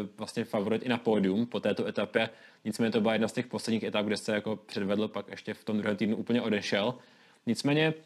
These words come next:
eh, taková pak dal-, byla další etapa, eh, taky hodně důležitá etapa vítězství P A Bilbao v Izoar, které právě věnoval Ginu Mäderovi, takže jako Bahrajnu se dost dařilo v tomhle ohledu. V tom, té kombinaci pak tam byl zase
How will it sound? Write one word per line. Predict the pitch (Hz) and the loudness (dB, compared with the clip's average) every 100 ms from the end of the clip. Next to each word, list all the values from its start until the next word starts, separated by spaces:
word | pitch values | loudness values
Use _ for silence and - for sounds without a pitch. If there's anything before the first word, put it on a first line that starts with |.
| _ _ _ _ - - _ 117 | _ _ _ _ -20 -20 _ 0
eh, | 110 110 | 2 2
taková | 117 120 139 135 | 0 2 2 2
pak | 139 | 4
dal-, | 113 110 98 | 4 4 2
byla | 113 120 | 2 4
další | 110 107 135 | 4 4 2
etapa, | 123 120 123 120 120 - 92 113 | 0 2 4 2 0 -14 -20 -8
eh, | 127 113 117 113 | -2 0 0 0
taky | 113 110 120 113 110 | -2 0 2 4 4
hodně | 110 107 113 113 113 98 - | 2 2 2 2 2 -2 -2
důležitá | 135 123 120 120 | 4 4 6 4
etapa | 120 123 | 4 4
vítězství | 113 117 117 123 | 2 2 0 0
P | 120 | 2
A | 113 | 2
Bilbao | 113 104 113 113 110 | 2 2 2 2 -2
v | - | -2
Izoar, | 120 110 107 110 117 120 - | -2 2 4 4 2 -6 -6
které | 104 101 | -4 0
právě | 107 107 | 0 2
věnoval | 104 101 110 | 2 2 2
Ginu | 104 110 | 2 2
Mäderovi, | 107 104 107 110 | 2 2 2 2
takže | 104 104 | 2 2
jako | 107 120 | 2 2
Bahrajnu | 104 101 110 110 | 4 4 4 4
se | - | 2
dost | 120 117 | 4 6
dařilo | 110 110 113 | 6 6 4
v | 110 | 4
tomhle | 113 113 | 0 0
ohledu. | 113 110 110 120 - - - _ | 2 2 2 0 -2 -20 -20 _
V | - | 0
tom, | 123 117 120 | 4 6 6
té | 120 123 | 6 4
kombinaci | 120 113 113 113 | 4 4 2 0
pak | 113 113 | 0 0
tam | - 113 | 0 2
byl | 113 | 2
zase | 110 - 117 110 | 2 0 2 2